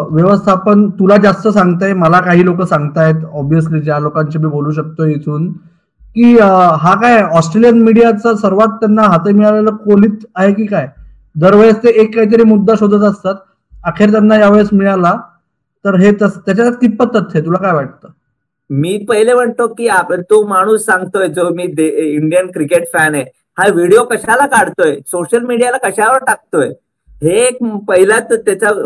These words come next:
Speaker 2: म्हणजे हे चूक झाली. ऑस्ट्रेलियन मीडिया तर हे हातात आलेलं आहे, डोळ्यासमोर आलेलं आहे, कुठेतरी एक त्याची न्यूज स्टोरी बनू शकते. आपण शेवटी पत्रकार आहोत, झा-, भाड इंडियन असो, ऑस्ट्रेलियन असो, इंग्लिश असो, ही एक कुठेतरी न्यूज स्टोरी आहे.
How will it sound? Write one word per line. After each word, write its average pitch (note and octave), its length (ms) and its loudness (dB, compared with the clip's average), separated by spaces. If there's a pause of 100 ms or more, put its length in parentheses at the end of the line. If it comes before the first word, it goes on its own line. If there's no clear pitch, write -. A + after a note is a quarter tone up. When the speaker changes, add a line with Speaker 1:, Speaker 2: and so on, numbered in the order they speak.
Speaker 2:
म्हणजे F3+ 220 -6
हे F3 300 -6
चूक F3 300 -6
झाली. D#3 200 -2
ऑस्ट्रेलियन A#3 580 -4
मीडिया A3 320 -2
तर B3 140 -8
हे A3 200 -2
हातात F#3+ 460 -2
आलेलं E3 360 0
आहे, C#3+ 100 -2
डोळ्यासमोर F#3 640 -2
आलेलं D3 360 -4
आहे, A2+ 80 -14 (540)
कुठेतरी C4 480 0
एक C4 260 0
त्याची B3 240 -4
न्यूज A3+ 220 -6
स्टोरी A#3+ 380 -4
बनू G#3+ 280 0
शकते. G3 320 -6
आपण E3 300 -2
शेवटी G#3+ 320 -2
पत्रकार G3 480 -4
आहोत, D#3 200 -2 (200)
झा-, D#3+ 180 -2
भाड E3+ 340 -4
इंडियन D#3+ 380 -4
असो, G3 340 -6
ऑस्ट्रेलियन F#3+ 480 -6
असो, F#3+ 260 -6
इंग्लिश F#3 420 -6
असो, F3+ 260 -6 (420)
ही G#3+ 140 -4
एक A#3+ 140 -2
कुठेतरी B3 380 -2
न्यूज A#3+ 240 -4
स्टोरी C4 340 -4
आहे. G3+ 340 -2